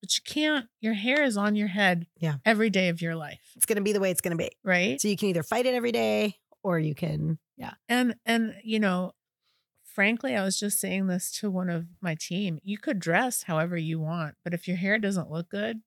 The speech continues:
Speaker 1: you'll never look as good.
Speaker 2: Mm.
Speaker 1: Yet, if your hair looks amazing, you could almost be wearing anything and it wouldn't matter.
Speaker 2: That's true. <laughs> That's so true. <laughs>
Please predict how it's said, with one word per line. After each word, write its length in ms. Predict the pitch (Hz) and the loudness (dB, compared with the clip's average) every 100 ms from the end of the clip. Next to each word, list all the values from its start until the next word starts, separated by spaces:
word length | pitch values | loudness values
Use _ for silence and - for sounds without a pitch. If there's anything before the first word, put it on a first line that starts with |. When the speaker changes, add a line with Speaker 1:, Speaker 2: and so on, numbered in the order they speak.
| - | -6
Speaker 1:
you'll 140 | 175 | -2
never 280 | 170 156 160 | 0 0 -2
look 220 | 147 147 - | -6 -6 -10
as 120 | 170 | -14
good. 280 | - - - - - | -12 -14 -18 -20 -6
Speaker 2:
Mm. 360 | 190 185 170 156 | -2 0 2 4
Speaker 1:
Yet, 300 | 220 190 - _ _ _ _ | 4 4 0 _ _ _ _
if 140 | 196 | -4
your 100 | 220 | 0
hair 160 | 202 240 | 2 2
looks 240 | 226 202 | 2 0
amazing, 520 | 190 170 165 208 240 226 | 0 0 0 0 -2 -2
you 120 | 208 | -6
could 140 | - | -2
almost 340 | 214 196 190 - | 0 2 0 -2
be 80 | 180 | -2
wearing 320 | 175 165 165 | 0 0 0
anything 460 | 175 185 - 156 | -2 -2 -4 -6
and 80 | 151 | -6
it 100 | 147 | -8
wouldn't 280 | 151 147 151 | -6 -8 -6
matter. 320 | 160 170 165 | -4 -4 -4
Speaker 2:
That's 200 | - - | -2 0
true. 300 | - 254 - - | 0 0 0 0
<laughs> 500 | - 240 330 302 415 | 2 2 4 6 6
That's 200 | 427 - | 6 6
so 180 | 330 427 | 6 6
true. 320 | - 339 - 294 - | 4 2 4 0 0
<laughs> 800 | - - - 453 - 539 554 427 | -2 -4 -2 -4 0 0 0 -2